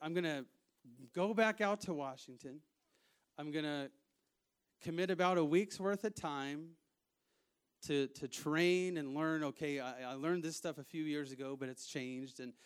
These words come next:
so let me get a little bit more knowledge and let me get a little bit more understanding, and then I can get a plan.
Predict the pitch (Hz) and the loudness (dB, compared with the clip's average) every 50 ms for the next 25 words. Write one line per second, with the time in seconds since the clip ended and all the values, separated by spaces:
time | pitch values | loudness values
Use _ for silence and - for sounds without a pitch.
0 | - - _ - - 156 156 185 185 180 156 170 180 175 165 160 180 196 208 214 | -20 -20 _ -2 2 4 4 6 4 4 4 4 6 6 6 6 6 8 6 6
1 | 214 208 190 175 180 185 190 185 175 175 175 170 160 147 135 131 127 117 131 135 | 6 4 2 0 0 2 2 2 2 2 2 2 2 0 -2 -4 -6 -6 -6 -4
2 | 143 160 156 156 156 135 156 165 160 147 139 139 156 190 208 220 190 202 196 - | -4 -2 -2 -2 -2 0 0 0 0 0 -2 -2 -2 0 0 2 2 0 -2 0
3 | 170 180 185 190 190 185 185 180 180 - _ _ _ _ _ _ _ _ _ _ | 0 2 4 4 6 4 4 2 -2 -8 _ _ _ _ _ _ _ _ _ _
4 | - 165 170 175 180 185 175 160 - - 196 196 202 202 190 180 165 165 170 190 | -4 -2 -2 0 2 0 0 0 -2 0 0 2 2 2 2 2 2 2 2 4
5 | 196 185 175 - 170 156 147 165 160 156 - - - _ _ _ _ _ _ _ | 4 4 2 2 0 0 2 2 2 2 -2 -8 -20 _ _ _ _ _ _ _
6 | _ _ _ _ _ _ _ _ _ _ _ _ _ _ _ - 113 - - - | _ _ _ _ _ _ _ _ _ _ _ _ _ _ _ -20 -20 -20 -20 -14
7 | - 139 139 147 165 165 160 147 135 120 | -8 -4 0 2 4 4 4 4 2 -2